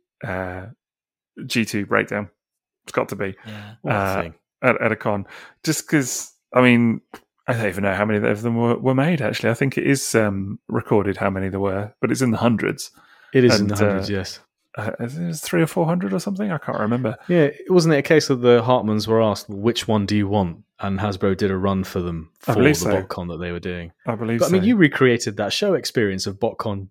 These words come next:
Speaker 3: ninety-four or whatever it was. You
Speaker 1: <laughs> Yeah.
Speaker 3: went home from a con with a G T Breakdown.
Speaker 1: It's
Speaker 3: Amazing.
Speaker 1: quite something, isn't it? So, yeah, and I don't know, there's something quite nice about the fact that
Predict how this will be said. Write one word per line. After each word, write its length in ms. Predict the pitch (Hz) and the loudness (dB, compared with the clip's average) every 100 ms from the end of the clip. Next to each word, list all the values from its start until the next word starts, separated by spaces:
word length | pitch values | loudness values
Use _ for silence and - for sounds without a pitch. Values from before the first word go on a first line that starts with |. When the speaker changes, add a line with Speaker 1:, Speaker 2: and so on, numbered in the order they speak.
| - | -10
Speaker 3:
ninety-four 600 | 117 110 110 120 - 143 | -6 -4 -4 -4 0 2
or 40 | |
whatever 260 | 113 104 98 | 4 0 2
it 40 | |
was. 160 | 92 113 | 2 2
You 80 | 143 | 2
Speaker 1:
<laughs> 40 | |
Yeah. 80 | - | 4
Speaker 3:
went 140 | 107 - | 2 0
home 260 | 131 131 | -2 -2
from 240 | 120 127 120 | -2 0 0
a 80 | - _ - | -2 _ -10
con 400 | - 147 101 107 131 | 0 2 2 -6 -4
with 300 | 131 131 117 | 0 2 2
a 40 | |
G 220 | 107 120 | -4 -4
T 140 | - 117 | -4 -2
Breakdown. 420 | 147 160 107 92 | -2 -4 -6 -8
Speaker 1:
It's 140 | 120 - | -10 -6
Speaker 3:
Amazing. 180 | 127 139 | -4 2
Speaker 1:
quite 220 | 160 147 | 4 4
something, 340 | - 131 117 117 | 4 2 2 0
isn't 200 | 127 110 | 0 0
it? 280 | 107 - 147 | -2 -4 -2
So, 300 | 123 113 113 - - - | 0 0 -2 -8 -18 4
yeah, 360 | 208 220 131 156 | 6 8 6 4
and 300 | 151 143 - _ _ - | 4 2 -4 _ _ -2
I 60 | 170 | 0
don't 140 | 262 | 2
know, 80 | 147 | 2
there's 160 | 131 - | 0 0
something 260 | 175 147 | 2 2
quite 180 | - 120 | 2 4
nice 200 | 117 107 | 4 2
about 180 | 110 104 | -2 -2
the 60 | 110 | -2
fact 260 | 110 107 | -2 -2
that 220 | 113 107 | 0 -2